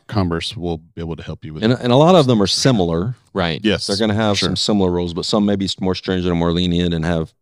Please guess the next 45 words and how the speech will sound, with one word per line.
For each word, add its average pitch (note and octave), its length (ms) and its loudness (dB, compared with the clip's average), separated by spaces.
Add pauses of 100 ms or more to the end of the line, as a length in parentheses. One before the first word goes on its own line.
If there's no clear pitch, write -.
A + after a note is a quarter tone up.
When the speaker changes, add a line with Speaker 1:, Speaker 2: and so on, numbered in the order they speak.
(120)
Speaker 2:
specific - 440 -6
things D#2+ 220 -6
that D#2 100 -8
they're D2 120 -2
looking D2+ 180 -4
Speaker 1:
Exactly. - 180 -8
Speaker 2:
for. G1+ 160 -8 (500)
Speaker 3:
This G#3 220 0
is G#3+ 140 2
a C#3+ 100 4
good C3 200 4
reminder G#2+ 480 2
too, A2 320 2
because G2 340 0
of G2 80 2
a F#2+ 60 2
lot A#2 240 2
of D#3 100 -2
times G#2+ 340 0
we G#2+ 100 -2
can F2+ 180 -6
think, F#2+ 380 -2
like, E2 220 -6
you F#2+ 120 -4
know, D2+ 100 -4
you're D#2+ 180 -4
just F#2+ 280 -8
in E2 200 -6 (380)
contention G2+ 720 -2
with F2+ 240 -2
the E2 140 0
health F#2 280 -2
department - 540 -4 (120)
<laughs> A#2 140 -2
so - 280 0
you B2 200 2
can A#2 180 -2
get A2+ 160 4
all G#2+ 180 4
of G2+ 80 0
your G2 120 4
licenses F#2+ 640 0
and E2+ 120 -6
stuff. F2 380 -2
But, F2+ 200 -2